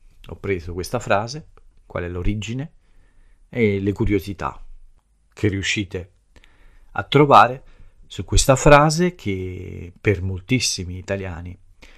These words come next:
è una frase molto famosa, molto conosciuta e che è entrata in certi, in un certo modo a far parte della nostra cultura popolare. Sicuramente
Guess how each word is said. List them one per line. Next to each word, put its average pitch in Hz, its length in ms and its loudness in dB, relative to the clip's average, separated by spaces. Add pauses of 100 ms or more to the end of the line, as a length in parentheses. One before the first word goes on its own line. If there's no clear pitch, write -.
è - 80 -10
una 101 140 -2
frase 85 520 -4 (340)
molto 113 480 6
famosa, 95 600 -6 (440)
molto 110 320 2
conosciuta 95 680 -10 (800)
e 110 400 0
che - 140 4
è 98 40 6
entrata 90 680 -2 (340)
in 92 140 -14
certi, - 420 -12 (360)
in 104 200 -8
un 98 60 -8
certo 95 340 0
modo 85 500 -6 (240)
a 104 100 -8
far 98 240 -8
parte - 320 -4
della 85 220 -10
nostra 78 440 -14 (400)
cultura 90 380 0
popolare. 85 520 -10 (420)
Sicuramente 90 880 -4